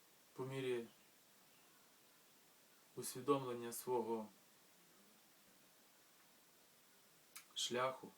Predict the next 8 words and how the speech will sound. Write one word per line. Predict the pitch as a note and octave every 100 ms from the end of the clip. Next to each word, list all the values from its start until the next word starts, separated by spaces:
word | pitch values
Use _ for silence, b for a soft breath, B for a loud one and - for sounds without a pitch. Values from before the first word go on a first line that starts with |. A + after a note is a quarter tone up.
| - - - - - C4+ - - - - - - - G3 A#3 - - - - - - - -
пріоритети | C#3 C#3+ C#3 D3 C#3 A#2+
будуть | A#2+ B2 A2+
змінюватись. | B2+ A#2+ G2+ G2 - - - - - - - A#3 A3+ A#3 A#3 A#3+ - A3+ G3+ F#3 F#3 F3+ - - F#3 - - - - - - - -
І | A#2
тому | C#3 G#2 C#3 C3+ F#2+ - - - - - - - - - - - - -
просто | C#3+ C#3+ - C#3
будьте | B2 B2+ - A2
собою. | - G#2+ G2 F#2